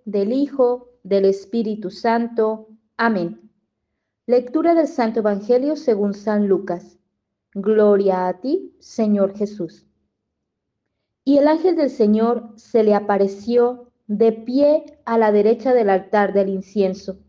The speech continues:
Al verlo, Zacarías se asustó y tuvo miedo. Pero el ángel le dijo:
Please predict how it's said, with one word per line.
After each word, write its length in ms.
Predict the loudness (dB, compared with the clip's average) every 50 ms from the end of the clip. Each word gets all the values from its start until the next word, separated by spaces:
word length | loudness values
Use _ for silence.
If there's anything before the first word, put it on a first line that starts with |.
| _ _ _ _ _ _ _ _ _ _ _ _ _ _ _ _ _ -2
Al 200 | 0 0 2 2
verlo, 580 | 2 2 2 2 2 0 -2 -2 -4 -12 -20 _ _ _ _ _ _ _
Zacarías 720 | _ -2 -2 0 2 0 0 2 2 2 2 2 2 2
se 80 | 0 0
asustó 720 | 0 0 -2 -6 -8 -6 -2 0 0 0 0 -2 -8 -20 -20 -20 _ -10
y 220 | -8 -8 -6 -2
tuvo 240 | -2 0 0 0 0
miedo. 440 | 0 0 0 0 0 0 -2 -14 _ _ _ _ _ _ _ _ _ _ _ _ _ 0
Pero 220 | 2 4 4 4
el 160 | 4 4 4
ángel 380 | 4 2 0 -2 -2 0 0 2
le 100 | 2 0
dijo: 440 | 0 -2 -6 -6 -8 -12 -12 -14